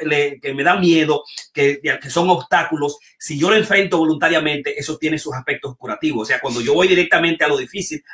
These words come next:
al monstruo, a inscribirme, a registrarme, a establecer la meta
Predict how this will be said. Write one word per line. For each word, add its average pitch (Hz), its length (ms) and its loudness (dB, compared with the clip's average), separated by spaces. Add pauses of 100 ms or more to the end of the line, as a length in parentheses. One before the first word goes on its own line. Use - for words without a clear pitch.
al 131 160 -2
monstruo, 170 420 0
a 147 80 -2
inscribirme, 160 600 -2 (200)
a 127 120 -2
registrarme, 180 600 0
a - 80 -4
establecer 175 460 -4
la 196 100 0
meta 190 320 -2